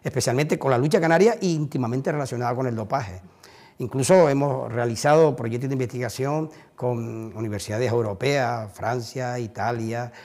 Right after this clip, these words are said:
eh, incluso, eh, universidades americanas, eh, especialmente en el campo de la lucha. Y claro, nosotros queríamos también explicar, eh,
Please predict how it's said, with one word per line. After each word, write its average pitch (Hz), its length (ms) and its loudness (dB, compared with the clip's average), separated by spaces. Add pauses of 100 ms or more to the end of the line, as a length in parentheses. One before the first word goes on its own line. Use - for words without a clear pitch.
(220)
eh, 104 240 -8
incluso, 113 720 -4
eh, 113 220 -8
universidades 113 640 -6
americanas, 123 640 -2 (440)
eh, 123 200 -10
especialmente 160 800 4
en 156 80 4
el 123 100 -2
campo 151 280 0
de 147 80 4
la 127 60 2
lucha. 131 360 -2 (180)
Y 120 60 -14
claro, 156 240 4
nosotros 123 320 -4
queríamos 139 280 -2
también 147 380 0
explicar, 160 580 0 (320)
eh, 123 420 -4